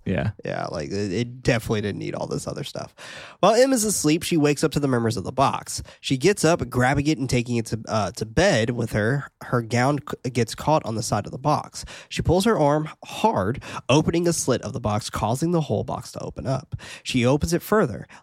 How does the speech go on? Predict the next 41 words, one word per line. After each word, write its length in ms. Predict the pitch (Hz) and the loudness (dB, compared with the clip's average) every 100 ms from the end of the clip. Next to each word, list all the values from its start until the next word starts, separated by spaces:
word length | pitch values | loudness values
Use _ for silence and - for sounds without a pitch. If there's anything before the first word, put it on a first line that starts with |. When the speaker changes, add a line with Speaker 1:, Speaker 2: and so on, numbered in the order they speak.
| - | 0
Speaker 2:
Little 200 | 165 254 | 2 2
trinkets 440 | - 196 202 196 | 2 2 2 -2
inside, 480 | 196 - 160 160 170 | -4 0 2 2 2
the 100 | 147 | 0
wind 360 | 117 117 147 151 | 2 2 2 0
becomes 320 | - 151 143 | 0 -2 -2
still 300 | - 107 85 | -4 -2 -2
around 340 | 85 113 107 | -2 -2 -2
her. 260 | - - - _ _ _ _ | -4 -12 -14 _ _ _ _
Fucking 340 | - 110 - 107 | -2 -2 -2 -10
cool. 320 | - - - _ _ _ | -12 -16 -16 _ _ _
Speaker 1:
Really 200 | 101 92 | 2 2
cool. 260 | 92 85 - | 2 0 -2
Speaker 2:
I'm, 200 | 113 113 | -6 -2
I'm 260 | 110 110 110 | 0 0 0
in. 260 | 92 82 - _ - _ | -4 -6 -16 _ -20 _
She, 340 | - 123 143 | -2 0 0
she 220 | 139 - 113 | 0 -2 -2
ignores 420 | 117 151 214 120 | 2 4 4 2
it, 160 | - - - - | -8 -14 -20 -6
continuing 400 | 113 147 180 208 | 2 4 4 2
to 100 | 208 | 0
grab 320 | 147 139 147 | 2 2 2
things 240 | 156 151 | 2 2
outside 300 | 147 143 135 | 2 2 2
of 60 | 131 | 0
the 60 | 123 | 0
box, 360 | 113 117 - - | 0 -2 -4 -4
eventually 500 | 117 120 127 - 170 | -2 -2 -2 0 -2
finding 360 | - 117 113 120 | 0 -2 -2 -4
a 80 | 117 | -6
molar, 600 | 110 135 180 85 78 160 _ _ _ _ _ _ _ _ _ _ _ _ _ _ _ | 0 2 2 0 -4 -6 _ _ _ _ _ _ _ _ _ _ _ _ _ _ _
which 200 | - 120 | -2 0
she 240 | - - 127 | 0 0 0
oddly 340 | 107 123 117 | 2 0 0
smiles 500 | 98 - 135 147 147 | -4 -4 -2 -2 -4
at. 300 | - 127 165 - | -2 0 0 -2
She's 140 | - | -2
like, 140 | 190 - | 0 0
<laughs> 20 | |
"Oh." 500 | - - 392 403 392 | 0 2 0 -2 -10